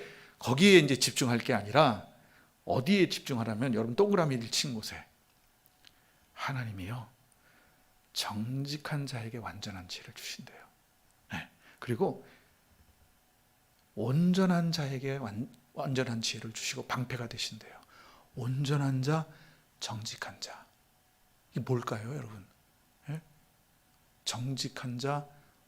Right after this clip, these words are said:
온전한 자. 여러분, 이건 우리가 할 수 있잖아. 예? 예. 우리가 이렇게 살 수 있잖아. 그러니까 온전하게 살고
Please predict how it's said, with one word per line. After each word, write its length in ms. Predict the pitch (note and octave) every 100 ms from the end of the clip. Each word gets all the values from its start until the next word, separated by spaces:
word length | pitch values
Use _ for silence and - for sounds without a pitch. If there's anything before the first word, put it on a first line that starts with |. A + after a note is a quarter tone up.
| _
온전한 500 | C#3 B2+ A#2+ B2+ G#2
자. 160 | - G#2 - - -
여러분, 220 | E3 F3
이건 200 | C#3+ E3+
우리가 440 | C3+ B2+ C#3+ C3 C3
할 120 | G#3
수 120 | -
있잖아. 380 | A#2+ - - - - _ _ _ _ _ D#3+
예? 80 | E3 _ _ _ _ -
예. 140 | F2 - _ -
우리가 180 | E3 D#3
이렇게 160 | C3
살 160 | B2+ D#3
수 140 | -
있잖아. 200 | A#2 C3
그러니까 240 | E3 G3+ - - - - -
온전하게 760 | B2 D3+ F#3 F#3+ F#3 F3+ E3+
살고 520 | D#3+ C#3+ B2 F#3 C3